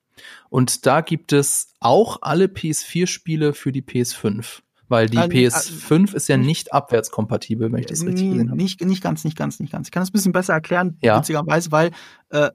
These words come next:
Speaker 2: äh, ich sag jetzt mal vorsichtig Werbung, weil ich hab da neulich Werbung für gemacht, in einem ganz anderen Video auf meinem YouTube-Channel, aber deswegen <laughs> weiß ich das. Äh, die PlayStation Plus Collection ist, wenn du P-S-Abonnent bist, dann, ähm, kriegst du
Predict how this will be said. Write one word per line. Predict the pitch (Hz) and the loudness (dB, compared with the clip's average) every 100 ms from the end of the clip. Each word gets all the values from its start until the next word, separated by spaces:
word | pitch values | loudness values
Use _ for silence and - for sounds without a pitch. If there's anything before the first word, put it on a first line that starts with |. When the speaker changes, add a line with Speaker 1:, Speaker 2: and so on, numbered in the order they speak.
| 151 | -4
Speaker 2:
äh, | 151 143 - | -4 -4 -8
ich | - | -2
sag | 185 190 | 0 0
jetzt | 196 | 0
mal | 165 | 2
vorsichtig | 185 208 185 165 - | 2 2 0 -4 0
Werbung, | 165 196 180 | 2 4 2
weil | 151 147 | 0 -2
ich | 147 | -2
hab | 196 | -4
da | 170 | 0
neulich | 156 165 156 | 2 2 4
Werbung | 160 170 156 | 2 2 -2
für | 147 | -4
gemacht, | 139 - | -4 -4
in | 165 | 0
einem | 156 | 2
ganz | 214 | 2
anderen | 196 190 175 | 0 0 0
Video | 165 175 | 0 0
auf | 156 | 2
meinem | 165 190 | 2 2
YouTube-Channel, | 180 - 160 143 151 208 - - | 0 -4 -8 -4 -4 -6 -10 -6
aber | 156 | 0
deswegen | 165 196 180 | 2 2 4
<laughs> | 190 220 | 2 2
weiß | |
ich | 185 | 0
das. | 160 - - - - - | 0 -2 -6 -20 -18 0
Äh, | 156 160 | 2 4
die | 160 | 2
PlayStation | 160 202 208 196 | 0 0 0 -2
Plus | 180 233 - | 0 -2 -2
Collection | 208 208 - - | -2 -2 -2 -2
ist, | 180 185 | -2 -2
wenn | 160 160 | 0 -2
du | |
P-S-Abonnent | 143 160 202 233 220 202 165 160 | 0 0 2 0 -2 0 0 0
bist, | 180 311 - - _ _ _ - | 0 0 -4 -14 _ _ _ 0
dann, | 165 170 180 175 | 2 2 0 -2
ähm, | 156 156 160 160 156 - _ | 0 2 2 0 -2 -10 _
kriegst | - 220 226 - | -4 -2 0 -4
du | 240 262 339 | -2 -2 -4